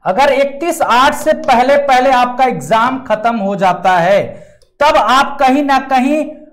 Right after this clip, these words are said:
एलिजिबल होंगे जो अंतिम वर्ष में बीएड वाले हैं, क्योंकि साफ साफ यहां पर लिखा क्या है, प्रशैक्षणिक योग्यता के बारे में बात किया है।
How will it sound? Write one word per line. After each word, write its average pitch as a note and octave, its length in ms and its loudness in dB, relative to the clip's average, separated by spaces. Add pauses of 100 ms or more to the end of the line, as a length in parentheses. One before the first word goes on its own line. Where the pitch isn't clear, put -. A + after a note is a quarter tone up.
(760)
एलिजिबल C4 640 0
होंगे B3+ 720 0
जो E3+ 160 -2
अंतिम C4 560 0
वर्ष C4 200 0
में C4 240 -2
बीएड C#4 300 2
वाले B3 300 2
हैं, C#4 280 -4
क्योंकि B3+ 300 -6
साफ C#4 380 0
साफ D4 200 0
यहां C#4 160 0
पर C4+ 140 -6
लिखा B3 280 0
क्या B3+ 180 0
है, B3 220 2 (920)
प्रशैक्षणिक D4 880 0
योग्यता B3 500 0
के A3+ 140 -2
बारे F3+ 240 2
में D3+ 180 -8
बात C3 280 -6
किया A#2+ 200 -12
है। A2+ 200 -16